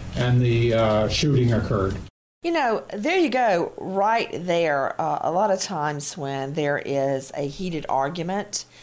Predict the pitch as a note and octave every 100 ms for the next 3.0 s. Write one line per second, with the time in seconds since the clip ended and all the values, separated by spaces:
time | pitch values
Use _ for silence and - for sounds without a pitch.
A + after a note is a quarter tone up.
0 | - - - E3 D#3+ D#3+ - D#3+ - -
1 | E3 F3 E3 D3 F3 D#3 D#3 - G3 G#3+
2 | G3+ - - C4+ C4+ - D#4 D#4+ B3+